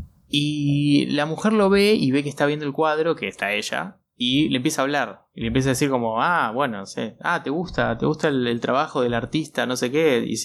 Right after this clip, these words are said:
y bueno, el tipo está, se había completamente enamorado de, de la mina que está, dice, "Sí, sí, no, la verdad que, este, sí, es un trabajo formidable", bueno. Y, y la mujer le dice algo como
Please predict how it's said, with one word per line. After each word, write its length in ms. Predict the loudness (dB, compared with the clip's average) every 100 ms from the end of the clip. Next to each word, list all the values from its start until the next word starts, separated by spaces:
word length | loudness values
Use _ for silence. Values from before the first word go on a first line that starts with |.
| -8 -10 -10 -10 -2
y 320 | 0 0 -2
bueno, 200 | -2 -4
el 80 | -6
tipo 220 | -4 -4
está, 180 | -2 -4
se 300 | -2 -4 -4
había 200 | -2 -2
completamente 540 | -4 -2 0 2 2 0
enamorado 680 | -4 -4 -2 0 0 0 -2
de, 180 | -6
de 140 | -6 -4
la 100 | -2
mina 340 | 0 0 0
que 60 | -2
está, 140 | -2
dice, 400 | 0 0 0 -2
"Sí, 320 | 0 2 2 4
sí, 380 | 2 4 2 2
no, 220 | 0 2
la 100 | 0
verdad 260 | 0 -2 0
que, 300 | 2 2 0 -10 -10 -8 -8 -8
este, 640 | -10 -8 -4 -4 -2 -4 -4
sí, 280 | -2 0
es 160 | 0 -2
un 100 | -4
trabajo 720 | -2 -2 0 0 0 0 -4
formidable", 640 | -4 -6 -4 -2 -2 -2 -4
bueno. 260 | -4 -4 -12 -18 -18 -20 -2
Y, 680 | 0 2 2 2 0 -4 _ _ _
y 140 | -4 -2
la 120 | 0
mujer 280 | -2 0 0
le 100 | 0
dice 200 | 0 0
algo 180 | 2 2
como 720 | 2 2 2 2 2 2 -2